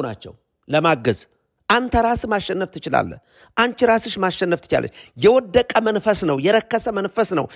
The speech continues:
የታሰረ መንፈስ ነው፣ ወደ ጥልቅ የወረደ መንፈስ ነው። አንድ ክርስቲያን እንዴት ያሸንፈዋል ብትሉኝ በውስጡ የክርስቶስ ሥጋና ደም ስላለበትና የታተመበት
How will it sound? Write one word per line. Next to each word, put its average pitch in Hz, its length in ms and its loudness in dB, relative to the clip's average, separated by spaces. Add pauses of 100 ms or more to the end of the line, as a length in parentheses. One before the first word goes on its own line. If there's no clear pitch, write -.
(140)
የታሰረ 226 520 2
መንፈስ 202 400 -2
ነው፣ 160 140 -2
ወደ 185 180 4
ጥልቅ 226 240 -4
የወረደ 214 360 2
መንፈስ 180 420 -4
ነው። 160 100 2 (400)
አንድ 240 380 0
ክርስቲያን 233 480 0
እንዴት 226 240 -2
ያሸንፈዋል 202 580 0
ብትሉኝ 269 400 0 (260)
በውስጡ 202 420 2 (140)
የክርስቶስ 240 640 0
ሥጋና 190 420 0 (220)
ደም 165 220 2 (240)
ስላለበትና 208 1000 2 (480)
የታተመበት 220 1040 0